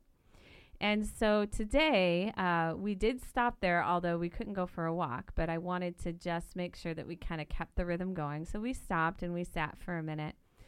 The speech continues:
And, uh, when I asked the boys, you know, "So what did you think about today?" Both of them, uh,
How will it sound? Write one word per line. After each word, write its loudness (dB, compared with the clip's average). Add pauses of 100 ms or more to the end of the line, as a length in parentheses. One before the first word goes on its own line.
(420)
And, 0
uh, 4
when -2
I 0
asked -6 (140)
the -8
boys, -2
you -4
know, -2
"So -8
what -2
did -4
you -2
think -8
about -6
today?" -10 (240)
Both 6
of 0
them, -4 (520)
uh, 2